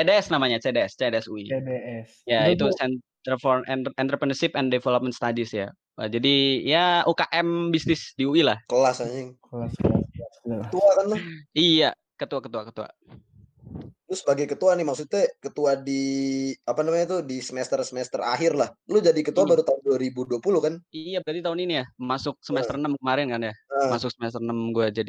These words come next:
Speaker 1: ketua, heeh.
Speaker 3: Itu gimana
Speaker 1: Kenapa
Speaker 3: caranya
Speaker 1: tuh?
Speaker 3: tuh, sebagai mahasiswa semester akhir, terus rajin ikut lomba,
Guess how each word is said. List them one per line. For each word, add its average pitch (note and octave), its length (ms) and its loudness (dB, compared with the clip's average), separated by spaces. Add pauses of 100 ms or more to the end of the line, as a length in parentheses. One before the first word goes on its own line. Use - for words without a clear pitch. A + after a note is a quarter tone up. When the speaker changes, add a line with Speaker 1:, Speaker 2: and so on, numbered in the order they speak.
Speaker 1:
ketua, G#2 320 -4
heeh. G#2+ 320 2 (240)
Speaker 3:
Itu F#3 80 -8
gimana B2+ 320 -2
Speaker 1:
Kenapa B2 160 4
Speaker 3:
caranya E3+ 160 2
Speaker 1:
tuh? - 160 -8
Speaker 3:
tuh, - 200 -8 (120)
sebagai A#2+ 480 0 (160)
mahasiswa A#2+ 600 0 (600)
semester A2+ 400 -4
akhir, D3 280 6 (120)
terus - 240 -2
rajin B2 320 0
ikut B2 240 -6
lomba, C3+ 400 4